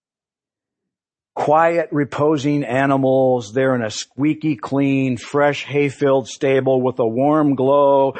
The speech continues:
of a lantern as the first-time parents, Mary and Joseph, uh, smiling peacefully.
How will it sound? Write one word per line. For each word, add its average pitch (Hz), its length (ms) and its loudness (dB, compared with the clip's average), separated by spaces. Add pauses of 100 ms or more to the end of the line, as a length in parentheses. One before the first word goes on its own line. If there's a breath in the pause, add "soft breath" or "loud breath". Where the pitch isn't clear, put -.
(300 loud breath)
of 123 160 0
a 123 40 0
lantern 127 640 0
as 113 160 -4
the 110 120 -6
first-time 127 640 -2
parents, 120 420 -4
Mary 117 260 -2
and 107 100 -6
Joseph, 110 580 -4 (320 loud breath)
uh, 117 100 0
smiling 135 720 0
peacefully. 92 720 -12